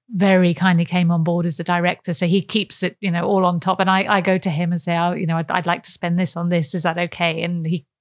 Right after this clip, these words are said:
gives me the nod. So I know in my heart that I haven't just spent money without running it past someone else who, um, has got great integrity and who I trust. So,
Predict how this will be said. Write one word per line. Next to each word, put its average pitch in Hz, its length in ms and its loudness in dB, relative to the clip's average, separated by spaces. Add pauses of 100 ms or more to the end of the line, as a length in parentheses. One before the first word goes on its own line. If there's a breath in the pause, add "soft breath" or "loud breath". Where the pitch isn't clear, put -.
(180)
gives 180 240 0
me 190 100 4
the 180 100 2
nod. 175 320 0
So 196 140 2
I 196 160 6
know 190 220 2
in 185 120 2
my 180 200 2
heart 180 340 2
that 185 160 -4 (300 loud breath)
I 185 80 2
haven't 180 260 0
just 180 140 -2
spent 185 200 -4
money 180 200 -2
without 180 340 0
running 180 280 0
it - 120 -12
past 170 300 -2
someone 165 240 -4
else 165 280 -6
who, 175 220 -2 (480 loud breath)
um, 175 240 0
has 170 160 0
got - 200 -6
great 180 260 -2
integrity 165 580 -6
and 160 100 0
who 170 160 0
I 170 120 -4
trust. 165 480 -6
So, 170 280 0